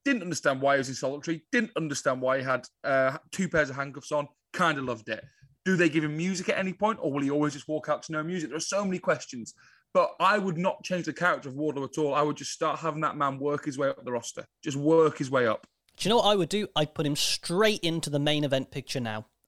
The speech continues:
Speaker 2: I would make him s-,
Speaker 1: With Punk?
Speaker 2: I'd make him Punk's first opponent, and I would whack it on a Dynamite, and I would do a non-finish. Um,
Speaker 1: Okay, yeah.
Speaker 2: and I would make it into an angle, and I'd give them a good show before, because I think you want to take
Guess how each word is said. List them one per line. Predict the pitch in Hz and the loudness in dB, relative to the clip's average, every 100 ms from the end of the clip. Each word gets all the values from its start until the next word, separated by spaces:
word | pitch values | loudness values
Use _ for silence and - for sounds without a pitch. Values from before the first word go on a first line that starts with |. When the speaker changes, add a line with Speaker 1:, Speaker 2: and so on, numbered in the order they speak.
| - | 0
Speaker 2:
I | 156 | 2
would | 151 | 4
make | 147 143 - | 2 2 0
him | |
s-, | 143 - | -2 2
Speaker 1:
With | 156 - | 2 4
Punk? | 190 165 - _ - | 4 4 -4 _ -2
Speaker 2:
I'd | - | 0
make | 160 160 - | 2 0 0
him | 151 | -2
Punk's | - 233 233 | 0 0 0
first | - 214 196 - | 4 4 4 2
opponent, | - 147 131 151 - | 0 0 2 -2 -2
and | 170 185 190 - | 2 2 2 2
I | 143 | 2
would | 143 | 2
whack | 131 185 208 226 | 2 2 2 0
it | |
on | 180 | 2
a | 185 | 2
Dynamite, | 160 135 135 131 131 131 - | 4 4 4 2 2 2 0
and | 135 | 2
I | 135 139 | 4 2
would | 135 127 | 2 -4
do | 139 131 | 0 0
a | |
non-finish. | 131 151 151 156 151 - 107 110 - - _ _ - | 2 2 2 2 -4 -6 -6 -6 -10 -12 _ _ 0
Um, | 131 127 127 | 4 4 2
Speaker 1:
Okay, | 131 143 | 0 0
yeah. | 139 139 - _ - | 0 0 -2 _ 0
Speaker 2:
and | 151 | 2
I | 156 | 2
would | 160 | 2
make | 190 190 | 2 0
it | 147 | -2
into | 185 180 | -2 2
an | 165 | 2
angle, | 127 120 117 110 | 2 0 -2 0
and | 143 | 0
I'd | 147 | 2
give | 190 | 0
them | 160 | 0
a | 165 | 0
good | 180 196 | 2 2
show | - 175 | 4 4
before, | 156 147 165 127 117 | 2 0 2 2 0
because | 139 156 | -2 2
I | 175 | 2
think | 185 190 165 | 2 -4 -6
you | 156 | -6
want | 165 147 165 127 | -2 2 2 2
to | - | -6
take | - 180 175 - | 0 2 0 -2